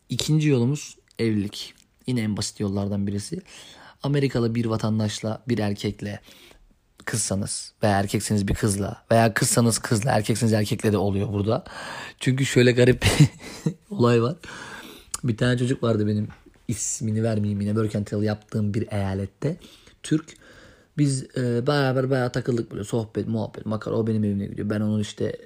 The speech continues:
arabasına biniyorum, işte barlara gidiyoruz, ortamlara gidiyoruz falan. Beraber geziyoruz, fotoğraf çekiniyoruz falan. Hatta beraber seyahat falan edecektik. O işte orada evlendi Amerika'da. Bana işte gösterdi, "Bak bu kızla evlendim, şöyle oldu, böyle oldu. İşte şimdi," dedi, "boşandık ama," dedi, "hala," dedi, "işte green card alabilirim." falan konuşuyorduk böyle.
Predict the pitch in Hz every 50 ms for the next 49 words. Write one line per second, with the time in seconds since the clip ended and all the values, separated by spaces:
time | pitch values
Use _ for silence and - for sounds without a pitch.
0 | - _ _ _ _ _ _ - - - 110 107 90 95 107 - - 110 101 101
1 | 101 101 101 98 98 98 101 - - - 104 98 92 90 - - - - - -
2 | 139 120 117 110 104 104 104 104 104 101 107 98 104 107 104 104 101 - - -
3 | - - 113 107 107 117 110 107 107 110 107 104 104 101 104 101 104 - - 110
4 | 107 104 104 110 113 110 110 107 110 107 107 117 117 107 107 117 107 104 - -
5 | 107 104 - 110 107 - 110 104 - 110 107 104 104 - 117 143 196 208 - -
6 | 117 107 - 123 117 110 113 117 117 117 113 - - 110 110 107 - - 117 117
7 | 117 107 107 113 107 104 - 185 - - _ _ - - - - - - - -
8 | - - - - - - - - - - - _ - - - 147 147 147 - -
9 | - 120 113 - 120 117 113 120 - 120 117 113 113 113 127 131 123 113 110 104
10 | 110 - - 113 135 156 170 - - - 120 117 117 117 - - 117 120 110 -
11 | - 113 107 107 107 113 120 113 104 - 113 107 107 107 107 104 107 104 104 107
12 | 104 104 - 113 107 107 107 107 104 110 104 107 104 104 107 104 107 107 - -
13 | - - - 104 104 107 101 104 110 107 107 107 101 - 107 104 104 104 104 -
14 | 104 104 110 107 104 101 110 110 107 101 104 104 101 104 104 101 - 107 104 113
15 | 104 104 101 - 107 101 - 107 104 101 107 107 113 113 104 - 123 131 131 -
16 | 139 139 127 - 131 117 113 110 - - 110 123 170 214